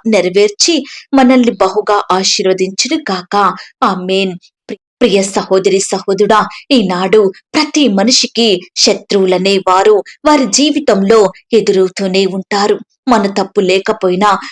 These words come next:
మనకు సంబంధం లేకపోయినా మనల్ని బాధించేవారు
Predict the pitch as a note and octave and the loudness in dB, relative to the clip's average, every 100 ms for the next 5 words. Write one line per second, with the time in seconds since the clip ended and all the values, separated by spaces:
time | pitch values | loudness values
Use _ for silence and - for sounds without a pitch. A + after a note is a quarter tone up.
0 | - C4 C#4 C4+ A#3 A3 G#3 C4 B3 A3 | 0 2 4 0 -2 -2 2 2 2 0
1 | F#3 G3+ - G3 G3 F#3 G#3+ G3+ - - | 0 -2 -2 -2 -2 0 0 0 -4 -6
2 | B3 G#3+ G3 G3 F#3 F#3 F#3+ G3+ G#3 - | 0 0 0 -2 0 0 0 -2 -2 -4
3 | F#3+ F#3 G3 A#4 G3+ | -2 2 4 4 2